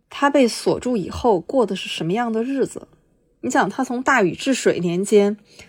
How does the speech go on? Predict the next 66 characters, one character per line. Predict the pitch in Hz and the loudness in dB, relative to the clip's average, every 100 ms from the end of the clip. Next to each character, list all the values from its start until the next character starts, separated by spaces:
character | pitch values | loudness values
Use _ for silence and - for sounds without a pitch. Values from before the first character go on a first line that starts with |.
| _ | _
一 | - 285 | -2 0
直 | 269 | 2
锁 | 277 - - | 0 0 0
到 | 196 185 | 0 -2
唐 | - - 175 | -4 -6 -6
朝， | 233 - - - _ _ _ _ _ | -6 -8 -12 -18 _ _ _ _ _
就 | 330 | 4
是 | 311 - _ _ - | 4 2 _ _ -8
他 | - 208 | 2 2
是 | 302 | 2
怎 | 185 | 0
么 | 233 | 0
想 | - 208 175 - | 2 2 0 -2
的， | 175 185 - _ _ _ _ _ _ _ | -4 -4 -8 _ _ _ _ _ _ _
也 | 208 190 | -2 0
没 | 175 | 0
有 | 185 | -2
人 | 170 | -4
说 | - 175 175 | -2 -2 -2
过。 | 165 - _ _ | -4 -10 _ _
说 | - 285 | -4 2
就 | 330 | 4
因 | 294 294 | 4 2
为 | 285 | 0
他 | 285 | -2
是 | 269 | 0
一 | 240 | 0
个 | 262 | 0
兽， | - - 277 - | 0 2 2 2
所 | - 208 | -2 2
以 | 208 | 2
就 | 202 | 2
没 | 180 | 0
有 | 220 | 0
人 | 185 180 202 | -2 -2 0
问 | 254 233 | 2 2
了。 | 131 - - _ _ _ _ _ | 0 -6 -14 _ _ _ _ _
所 | - 277 | 0 2
以 | 285 | 4
呢， | 220 196 214 - _ - | 2 0 -2 -6 _ -6
东 | 262 | -4
锵 | 254 262 | 0 0
老 | 226 | 0
师 | - | -2
说， | 190 208 214 - _ _ - | 0 0 0 -4 _ _ -2
有 | 208 | 4
人 | 190 185 | 4 4
问 | 240 | 2
他 | 220 | 0
为 | 208 208 | 0 0
什 | 180 | 0
么 | |
要 | 196 | -2
写 | 202 - | -2 -2
六 | - | 0
里 | 190 | 0
庄 | - 180 185 | 0 0 0
一 | 165 | -2
事， | 185 - 185 - _ _ _ | -4 -4 -4 -6 _ _ _
他 | - | -6
说 | 240 262 240 | 4 4 4
，“我 | 190 196 | 4 4
隐 | 233 214 175 | 4 2 0
约 | 185 196 | 4 4
觉 | 208 170 165 | 4 0 -2
得 | 175 170 | -2 -6